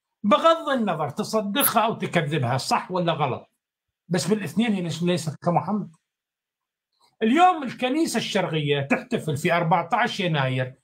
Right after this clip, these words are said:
في حلوى بيوزعونها على الأطفال، يسمونها فليكس والعنكبوت. معروف، اكتب على الإنترنت، فليكس والعنكبوت. في حلوى، حلوى شوكولاتة زي العنكبوت صايرة، وعليها فليكس، واحد ماسك بيد عصا.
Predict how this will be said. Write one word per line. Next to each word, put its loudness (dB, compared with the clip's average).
في -2
حلوى 0
بيوزعونها 0
على 0
الأطفال، -2
يسمونها 0
فليكس -2
والعنكبوت. -2
معروف، 0
اكتب -4
على -2
الإنترنت، -6
فليكس -4
والعنكبوت. -2
في 0
حلوى، -4
حلوى -6
شوكولاتة -6
زي 2
العنكبوت -6
صايرة، 0
وعليها 0
فليكس، -6
واحد -2
ماسك -4
بيد -2
عصا. -4